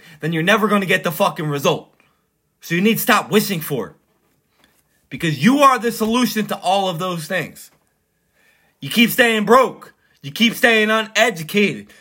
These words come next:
You keep staying ignorant to situations. You are the solution to fixing that.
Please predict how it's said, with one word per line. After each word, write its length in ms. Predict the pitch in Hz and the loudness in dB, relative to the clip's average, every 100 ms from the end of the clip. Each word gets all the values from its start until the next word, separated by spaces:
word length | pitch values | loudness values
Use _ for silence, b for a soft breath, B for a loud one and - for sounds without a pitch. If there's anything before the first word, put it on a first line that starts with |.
| b | b
You 100 | - | -14
keep 240 | 151 240 240 | -8 -4 -4
staying 420 | - 233 208 190 | 0 2 2 0
ignorant 440 | 226 254 180 202 190 | 0 0 0 -4 -4
to 80 | 190 | -8
situations. 880 | 151 220 190 208 254 - 107 - _ _ _ _ _ _ _ _ _ _ b b | -6 -6 0 0 0 -6 -14 -18 _ _ _ _ _ _ _ _ _ _ b b
You 260 | 160 269 285 | 4 6 6
are 160 | 240 | 4
the 100 | 233 | 2
solution 560 | 240 208 208 226 214 208 | -4 -2 0 0 -2 -4
to 100 | 185 | -8
fixing 440 | - 240 - 165 | 0 0 0 -8
that. 200 | 117 73 | -8 -14